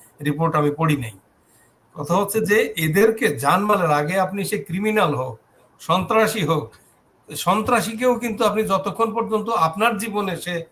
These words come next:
আপনাকে গুলি না করবে, ততক্ষণ পর্যন্ত সন্ত্রাসীকে গুলি করে মেরে ফেলাই দেওয়ার ইয়া নাই, আইন নাই, বিধান নাই। কি করতে হবে? তাকে ধরতে হবে। আপনি ধরতে গেলে সে যদি গুলি করে,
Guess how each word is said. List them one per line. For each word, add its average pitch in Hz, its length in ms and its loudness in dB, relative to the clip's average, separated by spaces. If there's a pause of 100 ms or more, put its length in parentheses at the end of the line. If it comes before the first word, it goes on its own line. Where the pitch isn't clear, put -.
(200)
আপনাকে 185 420 0
গুলি 190 260 -2
না 180 140 0
করবে, 165 260 -4
ততক্ষণ 170 480 -4
পর্যন্ত 196 320 -10 (100)
সন্ত্রাসীকে 180 600 -10
গুলি 170 240 -12
করে 214 260 -2 (280)
মেরে 175 200 2
ফেলাই 175 260 0
দেওয়ার 180 180 2 (140)
ইয়া 147 160 -2
নাই, 123 140 -4 (100)
আইন 151 220 -2
নাই, 127 120 -10 (120)
বিধান 147 240 -8
নাই। 135 160 -18 (680)
কি 208 100 -2
করতে 220 260 2
হবে? 233 100 2
তাকে 214 200 0
ধরতে 165 420 0
হবে। 131 240 -6
আপনি 160 180 -8
ধরতে 175 320 -6
গেলে 233 200 -6
সে 185 80 -8
যদি 214 260 -6
গুলি 202 240 -4
করে, 254 220 -4